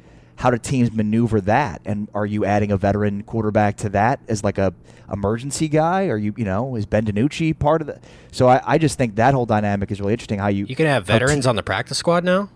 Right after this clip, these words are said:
Speaker 1: Yeah, yeah. They've expand, they expanded it from twelve to sixteen, and there's no, i-, if I understand it correctly, John, I'm, I, I'm not sure. I believe there's no age, like,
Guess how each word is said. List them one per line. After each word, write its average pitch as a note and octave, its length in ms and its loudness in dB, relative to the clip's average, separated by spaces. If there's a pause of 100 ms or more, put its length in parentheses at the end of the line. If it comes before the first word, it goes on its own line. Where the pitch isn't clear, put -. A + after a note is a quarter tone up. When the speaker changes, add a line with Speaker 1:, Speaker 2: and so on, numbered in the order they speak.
(140)
Speaker 1:
Yeah, A2+ 380 2 (180)
yeah. A#2 140 2
They've A#2 140 2
expand, C3+ 480 2
they B2+ 80 0
expanded D#3 480 0
it D3 100 2
from A2+ 200 -8
twelve C3+ 340 0
to B2 60 2
sixteen, C#3+ 360 -4
and A#2+ 80 0
there's A2 140 -2
no, B2 600 0 (1300)
i-, C3 160 -2
if C3 160 0
I D3+ 80 6
understand F3+ 300 6
it E3 40 -4
correctly, B2 280 -2
John, A#2 200 2
I'm, A#2 140 -2
I, - 300 -12 (100)
I'm A#2 80 -4
not A#2+ 160 2
sure. B2 400 -4 (100)
I G#2+ 120 0
believe A#2+ 500 -2
there's A2 200 -4
no B2 580 0 (140)
age, C3+ 480 2
like, A#2 140 -2